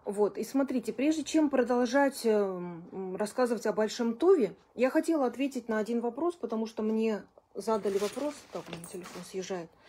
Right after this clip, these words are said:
задали вопрос, а зачем ходить на могилу к умершему, если Бог вечно живой, и почему нельзя напрямую с ним соединяться?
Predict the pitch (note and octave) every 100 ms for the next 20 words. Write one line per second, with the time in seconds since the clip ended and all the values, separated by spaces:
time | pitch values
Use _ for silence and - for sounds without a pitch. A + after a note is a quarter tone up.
0 | - - - A#3+ B3+ C4 B3+ D#4+ D#4 -
1 | A3+ A3 A#3+ - F4 F#4+ A#3+ A3 B3+ A#3+
2 | A3 G#3+ B3+ A#3 G#3+ B3+ C4 A3+ A#3 G#3
3 | G#3 A3 A3 F#3+ C4 E4+ - - - -
4 | - - F#3+ A#3+ - G#3 F#3+ A3 C#4+ D4
5 | A3+ G#3 A3 A#3+ C4 B3 G#3 A#3+ A#3+ A3
6 | A3 A3+ G#3+ F#3 - F#3+ - F#3+ F3 F#3
7 | E3+ D#3+ -